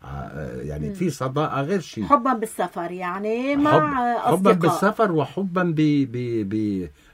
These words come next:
Speaker 1: آه، إنك، آه، إنه نزرق بعضنا.
Speaker 2: مم.
Speaker 1: لا، لا، م-، م-، في أوقات بنتجادل بشكل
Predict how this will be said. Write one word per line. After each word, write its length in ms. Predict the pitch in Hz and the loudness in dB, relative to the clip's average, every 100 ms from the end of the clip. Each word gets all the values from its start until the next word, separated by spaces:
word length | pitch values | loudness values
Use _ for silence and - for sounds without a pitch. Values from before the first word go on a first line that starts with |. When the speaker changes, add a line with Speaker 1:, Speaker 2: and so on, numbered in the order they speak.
| - | -6
Speaker 1:
آه، 260 | 92 73 | -6 -2
إنك، 360 | 113 113 104 - | -2 -2 -4 -8
آه، 380 | - 67 55 110 | -12 -12 -6 -2
إنه 180 | 113 | 0
نزرق 340 | 120 165 151 127 | 2 2 0 -2
بعضنا. 420 | 175 190 107 78 - - _ 220 | -6 -8 -6 -8 -8 -18 _ -14
Speaker 2:
مم. 400 | 214 185 170 170 _ - | -12 -10 -12 -16 _ -12
Speaker 1:
لا، 280 | 95 170 175 | -4 -2 0
لا، 220 | 127 135 | -2 -2
م-، 440 | 73 60 60 60 58 | -4 -6 -8 -10 -10
م-، 240 | 55 50 | -10 -12
في 140 | - 73 | -10 -10
أوقات 280 | 62 120 - | -6 -6 -6
بنتجادل 580 | 71 67 78 147 143 78 | -8 -6 -4 -4 -4 -6
بشكل 440 | 62 - 101 139 | -10 -12 -10 -10